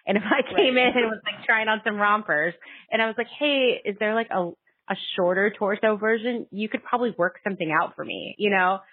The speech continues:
Speaker 2: Right.
Speaker 1: That,
Speaker 2: Right.
Speaker 1: that's, like, what we give up when we buy everything online.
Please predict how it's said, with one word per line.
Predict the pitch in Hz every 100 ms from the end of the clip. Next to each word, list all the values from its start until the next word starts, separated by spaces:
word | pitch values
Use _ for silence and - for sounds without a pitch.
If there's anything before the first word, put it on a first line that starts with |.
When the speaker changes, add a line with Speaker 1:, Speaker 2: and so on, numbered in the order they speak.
| - - 185
Speaker 2:
Right. | 170 214
Speaker 1:
That, | 214 - - _ -
Speaker 2:
Right. | 220 214
Speaker 1:
that's, | -
like, | 240 240
what | -
we | 196
give | 165 190 180
up | 202 139 -
when | 180 175
we | 165 160
buy | 165 165 160 160 160
everything | 165 165 151 147
online. | 151 160 160 - - 190